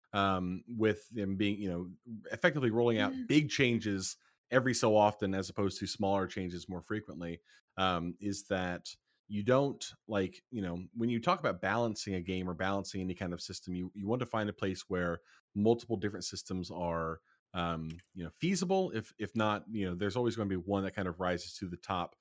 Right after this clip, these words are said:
Speaker 1: um, but you have a bunch of different options that are kind of in the same spot. B-, but they don't balance for that. They sort of balance for, like, appeal. Like,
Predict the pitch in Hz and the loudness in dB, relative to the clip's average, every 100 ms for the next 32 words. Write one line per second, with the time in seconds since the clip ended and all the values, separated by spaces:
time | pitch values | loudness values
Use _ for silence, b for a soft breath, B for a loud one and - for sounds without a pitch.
0 | b _ - 92 85 82 82 - 101 101 | b _ -4 -2 0 -2 -8 -12 -4 -2
1 | 104 104 104 95 98 90 101 101 92 87 | -2 0 0 0 -4 -4 -6 -2 -2 -4
2 | 85 87 87 92 87 87 - 85 - 95 | -6 -6 -4 -4 -2 -4 -4 -6 -4 0
3 | 90 - B B _ - 110 98 123 110 | 0 -2 B B _ -14 -12 -12 -14 -16
4 | 98 123 113 110 107 147 - 107 - 117 | 0 4 4 4 4 4 2 -6 -2 4
5 | 135 131 92 - - - _ 107 98 95 | 6 4 2 -2 -6 -8 _ 0 2 2
6 | 85 98 98 - 165 123 - 104 117 107 | 2 -2 -2 0 -2 0 2 4 4 2
7 | - - 104 98 98 92 90 85 - _ | -4 -6 0 2 2 2 0 -2 -8 _
8 | _ _ _ - - - 135 135 113 107 | _ _ _ -14 -12 -4 2 2 2 0
9 | 90 | -2